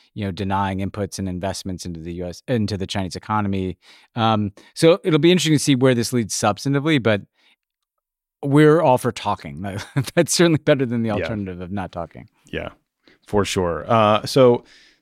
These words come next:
Speaker 2: very separate, but, you know, another, like, sort of slow burn issue we've been watching for a while is in Israel.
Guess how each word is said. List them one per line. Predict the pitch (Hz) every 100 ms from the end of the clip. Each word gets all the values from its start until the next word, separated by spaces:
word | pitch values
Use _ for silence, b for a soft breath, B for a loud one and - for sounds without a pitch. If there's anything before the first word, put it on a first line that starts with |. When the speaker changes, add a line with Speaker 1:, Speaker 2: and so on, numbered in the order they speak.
| b
Speaker 2:
very | 120 139 139
separate, | - 127 120 87
but, | 107 95 92 -
you | 120
know, | 92
another, | 98 98 95
like, | 85
sort | - 95
of | 78 -
slow | - - - 101 95
burn | 90 90 87
issue | 82 -
we've | 85 80
been | 87
watching | 82 82 82
for | -
a | 82
while | 82 85 85 78
is | - 87 80
in | 80 87
Israel. | 87 87 85 76 73 82